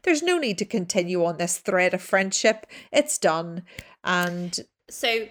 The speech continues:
Speaker 1: yeah.
Speaker 2: can I tell you what? So, first of all, I mean, we can all agree, uh, collectively that he thinks I was born yesterday, in saying to me that this girl would be okay with me and him being friends given the circumstances that we met under.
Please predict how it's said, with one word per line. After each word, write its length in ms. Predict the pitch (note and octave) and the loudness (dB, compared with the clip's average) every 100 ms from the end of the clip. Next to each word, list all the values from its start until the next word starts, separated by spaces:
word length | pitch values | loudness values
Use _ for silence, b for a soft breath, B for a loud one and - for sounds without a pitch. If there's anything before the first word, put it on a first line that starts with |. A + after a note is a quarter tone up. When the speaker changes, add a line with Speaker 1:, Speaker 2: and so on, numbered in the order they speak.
| - | 0
Speaker 1:
yeah. 160 | G3+ | 2
Speaker 2:
can 100 | G#3+ | 4
I 80 | A#3+ | 2
tell 200 | A#3+ A#3+ | 0 -2
you 180 | A3+ G#3+ | -2 -2
what? 300 | G#3+ G3+ - | -2 -2 -4
So, 180 | A3+ G#3+ | -4 -4
first 280 | - A#3 A#3 | -2 -6 -4
of 60 | |
all, 280 | G3+ F#3+ F#3+ | -4 -4 -4
I 60 | G3+ | -4
mean, 220 | G3 G3+ | -4 -6
we 60 | G#3 | -10
can 160 | A#3 - | -10 0
all 320 | G#3+ G#3 G3 | 4 6 4
agree, 580 | F#3+ F3+ F3 E3+ E3 - _ - | -2 -2 0 -2 -6 -10 _ -8
uh, 120 | E3 E3 | -8 -8
collectively 760 | F#3+ F3+ - F3 - E3 D#3+ E3+ | -8 -8 -8 -18 -12 -10 -8 -4
that 320 | D#3 C3 - _ _ _ _ _ | -4 -6 -14 _ _ _ _ _
he 180 | - G3+ | -14 -10
thinks 320 | G3 F3+ - | -6 -8 -6
I 80 | E3 | -6
was 140 | E3 | -6
born 260 | - E3 E3 | -8 -8 -6
yesterday, 720 | E3+ E3 - E3 D3 C#3+ D3+ b b b _ - | -6 -8 -14 -8 -6 -6 -8 b b b _ -10
in 200 | E3 D#3+ | -8 -8
saying 400 | - E3 D#3 D#3+ | -6 -4 -4 -6
to 140 | E3 | -10
me 220 | D#3 D3+ | -8 -8
that 260 | D3 D3 - | -8 -10 -6
this 200 | G3 - | -8 -8
girl 460 | - E3 E3 E3+ E3 | -6 -2 -2 -2 -4
would 180 | D#3+ | -6
be 140 | E3+ D#3+ | -4 -2
okay 400 | E3 - F3 D#3+ | -4 -4 -4 -4
with 220 | E3+ - | -6 -10
me 120 | E3 | -8
and 120 | D#3+ | -8
him 180 | G3 E3 | -8 -8
being 200 | D#3+ E3 | -6 -6
friends 560 | D#3+ - F3 E3 E3 D#3+ | -6 -2 -2 -2 -8 -12
given 420 | - F3+ F#3 E3 | -8 -8 -8 -12
the 80 | D#3 | -10
circumstances 840 | - F3+ - F#3 - E3+ D3+ F3+ - | -6 -6 -6 -12 -8 -8 -8 -14 -12
that 160 | - | -10
we 160 | E3 E3 | -8 -6
met 300 | F3 F#3 F3+ | -6 -6 -6
under. 540 | D3+ D3+ G2 C3+ F#3+ | -8 -6 -6 -4 -6